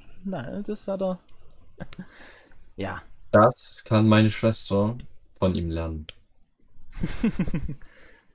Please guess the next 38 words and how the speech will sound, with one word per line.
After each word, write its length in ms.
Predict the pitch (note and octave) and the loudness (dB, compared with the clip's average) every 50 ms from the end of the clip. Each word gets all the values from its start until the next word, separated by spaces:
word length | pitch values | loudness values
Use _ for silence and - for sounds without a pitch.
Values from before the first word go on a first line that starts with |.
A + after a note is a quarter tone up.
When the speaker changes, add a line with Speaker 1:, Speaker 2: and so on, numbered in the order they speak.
| _ _ - _ _ _ _ _ _ _ - - _ _ _ - - - _ _ _ _ _ - - _ - _ _ _ _ _ _ - - - - - - _ - - - - | _ _ -20 _ _ _ _ _ _ _ -20 -20 _ _ _ -20 -20 -20 _ _ _ _ _ -20 -20 _ -20 _ _ _ _ _ _ -20 -20 -20 -20 -20 -20 _ -18 -16 -12 -2
Speaker 1:
Vor 140 | - C3 A#2 | 4 4 4
allen 80 | A#2+ | 6
Dingen 180 | B2 B2 A#2 A2 | 4 2 -2 -2
ist 140 | A2+ C3 C#3+ | -2 -2 -4
es 120 | C#3 - | -2 0
ja 100 | C3+ G#2+ | 0 0
auch 120 | A2 A#2+ | 0 0
noch, 300 | B2+ B2+ A#2+ A#2 - - - - - - - - | 0 -2 -2 -4 -4 -8 -16 -20 -20 -20 -12 -8
ist 140 | - - - | -6 -2 0
ja 80 | B2+ | 0
auch 60 | A#2 A#2+ | 0 -2
noch 140 | A#2 A2+ - | -4 -4 -2
sein 240 | - C3+ C#3+ E3 F3 | 0 0 0 0 -2
Zimmer 240 | - C3+ A#2 A2 | -4 -4 -4 -4
mit, 160 | A#2 A2+ A2 - | -6 -6 -4 -4
also 280 | E2 G#2+ A2 A2 G2+ F#2 | -4 -4 -4 -6 -8 -8
ich 160 | - - - | -10 -12 -12
hab 100 | G#2+ - | -8 -8
ja 80 | A2+ A2+ | -6 -6
mit 140 | A#2+ B2 A#2+ | -6 -6 -6
meinem 160 | A2+ A2+ A#2 | -4 -6 -6
Bruder 340 | - - C3 B2 A#2 A#2 - | -4 -4 -2 -2 -4 -4 -6
zusammen 360 | - C3 A#2 A#2 A2+ A2 - | -6 -6 -4 -4 -4 -6 -6
ein 80 | - | -4
eigen-, 280 | - - C3 C3+ - - - - | -4 -4 -2 -4 -4 -8 -8 -8
also 300 | B2 G#2+ A2+ A#2 - - - - - - - | -8 -8 -8 -10 -10 -12 -16 -18 -18 -20 -14
zusammen 440 | - - B2 A2 C3 C#3+ C#3+ B2+ A#2 | -10 -8 -4 -2 -2 -2 -2 -4 -8
ein 80 | A2 | -10
Zimmer. 360 | - - A#2+ A2 A2 A2 A#2 - - - - _ _ _ _ _ _ _ _ _ _ _ _ - - | -4 0 0 0 0 0 -6 -14 -16 -20 -20 _ _ _ _ _ _ _ _ _ _ _ _ -10 -4
Hat 100 | - C#3+ | 0 0
aber 160 | E3+ E3 E3 | 2 2 0
trotzdem 320 | D#3 E3+ G3 - G#3 F#3+ F#3 | 0 -2 -2 -4 -6 -10 -6
die 60 | - | -4
Tür 120 | G#3 G#3 - | -4 -4 -4
zugemacht, 360 | - - A#2+ A#2 A2+ A2+ - | -6 -8 -8 -8 -8 -8 -6
find 160 | - G#3+ C4 | -4 -4 -4
ich 120 | G#3+ - | -4 -4
gut. 140 | - F3+ C#3+ | -4 -6 -6